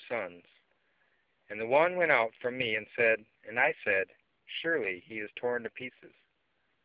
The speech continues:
And I have not seen him since. But if you take this one also from me, and calamity befalls him, you shall bring down my gray hair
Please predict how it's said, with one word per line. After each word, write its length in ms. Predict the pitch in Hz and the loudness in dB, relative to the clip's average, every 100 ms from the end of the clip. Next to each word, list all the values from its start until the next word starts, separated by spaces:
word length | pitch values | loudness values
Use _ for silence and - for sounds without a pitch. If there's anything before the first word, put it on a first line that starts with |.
| _ _ _ _ _ _ | _ _ _ _ _ _
And 120 | 104 113 | -2 6
I 120 | 127 | 8
have 100 | 120 | 8
not 180 | 131 127 - | 6 4 -2
seen 160 | 135 | -6
him 120 | 135 123 | -6 -6
since. 240 | 147 135 - _ _ _ _ _ _ _ _ _ _ _ _ _ _ _ _ _ _ _ _ _ _ _ - | -4 -4 -4 _ _ _ _ _ _ _ _ _ _ _ _ _ _ _ _ _ _ _ _ _ _ _ -8
But 80 | |
if 100 | 147 | -6
you 100 | 196 | -4
take 320 | 196 180 165 - | -2 2 2 2
this 220 | 139 - | -4 -2
one 160 | 131 | -2
also 340 | 120 120 - 107 | 0 0 -2 -8
from 200 | - 110 | -8 -8
me, 200 | 120 117 | -4 -4
and 120 | 104 | -6
calamity 560 | - 123 147 170 156 131 | -4 0 2 2 0 -2
befalls 540 | 117 - 135 139 135 | -6 -4 2 4 4
him, 200 | - 101 | 0 -12
you 120 | 117 | -10
shall 180 | 131 135 | 0 2
bring 320 | 113 151 180 | 2 0 -2
down 320 | 170 123 110 107 | -2 -2 -2 -4
my 140 | 104 | -4
gray 420 | 101 117 135 143 | -2 4 6 6
hair 400 | 143 120 90 85 | 2 0 0 -6